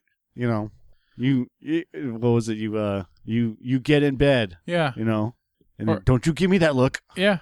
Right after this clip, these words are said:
Speaker 2: yeah, exactly. Or all that effort that he puts into, uh, uh, listening to the radio program.
Speaker 1: Yeah.
Speaker 2: You know, "Don't forget to drink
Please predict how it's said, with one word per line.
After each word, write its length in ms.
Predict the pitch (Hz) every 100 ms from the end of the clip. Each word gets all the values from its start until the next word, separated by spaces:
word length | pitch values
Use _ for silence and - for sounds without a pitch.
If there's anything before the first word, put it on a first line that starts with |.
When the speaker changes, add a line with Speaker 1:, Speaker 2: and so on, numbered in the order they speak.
| -
Speaker 2:
yeah, 120 | 202
exactly. 380 | 175 165 214 196
Or 140 | 185 196
all 200 | 185 196
that 200 | 202 156
effort 380 | 170 165 185 170
that 100 | 165
he 80 | 151
puts 300 | - 156 -
into, 380 | 156 147 143 135
uh, 240 | 123 117 110 _ _ _ _ _
uh, 200 | 151 131 131
listening 400 | 143 156 190 160
to 100 | 139
the 80 | 131
radio 380 | 139 151 147 127
program. 500 | 127 113 98 92 - -
Speaker 1:
Yeah. 220 | 139 117 - _ _ -
Speaker 2:
You 120 | 147
know, 240 | 131 135 139
"Don't 360 | 127 160 175
forget 640 | - - 180 - 175 170 170 _
to 160 | - 156 _ _
drink 340 | - 160 160